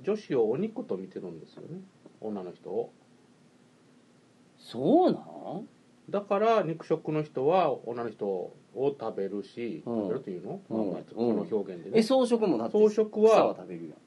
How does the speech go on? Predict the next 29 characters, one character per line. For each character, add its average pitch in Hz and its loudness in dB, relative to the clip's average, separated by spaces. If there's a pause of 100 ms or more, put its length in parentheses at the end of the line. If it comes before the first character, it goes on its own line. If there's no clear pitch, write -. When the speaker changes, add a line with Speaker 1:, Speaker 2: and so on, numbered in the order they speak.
(420)
Speaker 1:
お-、 160 -4
そ 151 -8
の 151 0
女 190 4
の 185 2
人 - -6
に 113 -6
行 - -12
か 156 2
な 107 -4
い - -10
わ 80 -12
け 82 -16
で 78 -12
す - -20
よ。 - -20 (920)
だ 208 2
か 208 -2
ら 190 2
他 160 0
の 147 2
な 127 -6
ん 107 -6
か 107 -6 (460)
草 - -4
み 101 -8
た 87 -8
い 87 -10
な、 127 -10